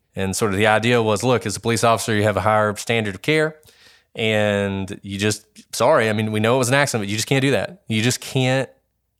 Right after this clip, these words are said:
do that. That has to be something you avoid. And in my mind, this case is similar to those in that it seems like somebody who was trying to do the right thing,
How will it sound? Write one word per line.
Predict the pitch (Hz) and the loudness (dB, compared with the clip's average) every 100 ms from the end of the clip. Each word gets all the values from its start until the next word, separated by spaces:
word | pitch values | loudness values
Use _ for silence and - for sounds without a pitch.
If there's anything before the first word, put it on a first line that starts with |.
| _ _ _ _ - | _ _ _ _ -8
do | 113 202 | -2 2
that. | 123 85 - 110 | 2 2 -2 2
That | 110 107 | 2 2
has | 120 127 | 0 0
to | - | 0
be | 117 | -2
something | 107 110 104 | -2 -2 -2
you | 98 | -4
avoid. | 95 123 113 | -2 2 2
And | 104 | 2
in | 104 | 2
my | 135 196 | 2 2
mind, | 131 113 110 _ _ - - - | 2 0 -2 _ _ -20 -20 -12
this | 104 151 - | -2 -2 0
case | 214 - | -2 0
is | 190 | -2
similar | - 196 180 127 | 0 2 2 2
to | 123 | 0
those | 107 104 98 95 98 - | 0 2 2 0 -4 -6
in | 120 113 107 | -2 -2 0
that | 107 101 98 101 - _ _ _ - | 2 2 0 -2 -8 _ _ _ -16
it | - | -4
seems | 151 156 | -2 2
like | 151 | 0
somebody | - 139 135 127 | 2 0 2 2
who | 117 | 0
was | 104 - | -2 -2
trying | 131 131 135 | 2 2 2
to | |
do | 127 127 | 0 0
the | |
right | 120 117 113 | 2 2 0
thing, | 117 107 101 98 | -2 -2 -2 -4